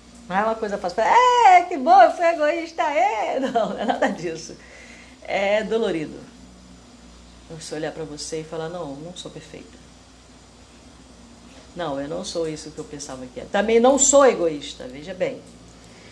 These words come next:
Eu não acredito nesse eu sou, entendeu? A minha ação foi egoísta. Eu tive muitas ações egoístas porque eu fui criada de uma maneira muito mimada também, tá?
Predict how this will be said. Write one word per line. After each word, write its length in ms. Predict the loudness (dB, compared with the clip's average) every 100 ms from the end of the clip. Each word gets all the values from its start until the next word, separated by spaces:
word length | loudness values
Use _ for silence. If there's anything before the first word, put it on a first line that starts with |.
| -16 -4
Eu 200 | 0 0
não 100 | 0
acredito 480 | 2 0 0 -6
nesse 260 | -8 -8 -6
eu 120 | -6
sou, 320 | -6 -10 -12 -16
entendeu? 300 | -18 -16 -16 -18 -20 -20 -20 -20 -20 -20 -20 -8
A 100 | -4
minha 380 | 4 4 6 4
ação 580 | 2 2 6 6 6 2
foi 320 | -4 -4 -4
egoísta. 640 | -6 -8 -8 -12 -16 -20 -20 -20 -20 -20 -20 -20 -20 -20 -20 -2
Eu 140 | 0
tive 200 | 2 0
muitas 320 | 0 0 2
ações 340 | 2 2 -2 -4
egoístas 440 | -6 -6 -6 -10
porque 120 | -14
eu 40 | -12
fui 140 | -12
criada 300 | -4 -2 -2
de 40 | -2
uma 80 |
maneira 280 | -2 -2 -4
muito 200 | -6 -12
mimada 480 | -12 -12 -12 -14 -16 -20 -20 -20 -18 -14
também, 380 | -10 -8 -8 -12 -20 -20 -20 -20 -20 -20 -20 -20
tá? 220 | -14 -14